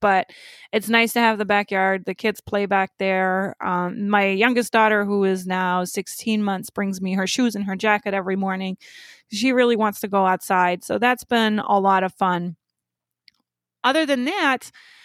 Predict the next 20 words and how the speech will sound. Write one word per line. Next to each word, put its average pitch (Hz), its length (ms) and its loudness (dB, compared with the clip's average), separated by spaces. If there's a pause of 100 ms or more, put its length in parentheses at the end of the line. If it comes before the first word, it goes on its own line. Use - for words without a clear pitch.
(340)
I 240 100 4
don't 262 160 4
know 254 220 4
if 226 180 -2
you 240 220 0
realize 277 500 2
this 262 240 0
or 233 60 2
if 220 100 -2
you 226 80 -2
noticed 254 400 2
this, 214 180 -2
but 214 180 0
we 226 160 0
recently 262 580 0
hit 240 260 0
the 226 140 0
one 220 260 0
year 247 220 2
mark 208 500 0